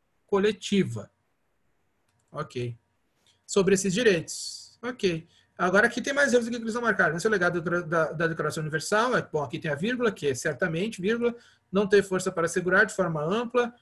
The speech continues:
os direitos mais básicos. Ok, até aqui tá tudo certo. Mas serve ainda, vírgula, vírgula, como um arcabouço jurídico internacionalmente reconhecido. Tá ok?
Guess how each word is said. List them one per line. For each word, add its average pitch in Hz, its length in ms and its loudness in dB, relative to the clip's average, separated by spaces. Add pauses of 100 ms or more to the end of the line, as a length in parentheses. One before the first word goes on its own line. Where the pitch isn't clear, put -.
(200)
os 190 160 2
direitos 160 380 2
mais 185 280 4
básicos. 185 600 2
Ok, 113 300 -2
até 117 140 -6
aqui 143 220 -4
tá 170 100 -4
tudo 170 140 -4
certo. - 340 -6
Mas 165 180 -2
serve 240 520 4
ainda, 214 480 4
vírgula, 165 420 2
vírgula, 247 480 0 (400)
como 214 240 6
um 202 80 6
arcabouço 190 540 2
jurídico 208 800 0 (380)
internacionalmente 202 720 2
reconhecido. 185 420 -2
Tá 196 140 2
ok? 220 600 4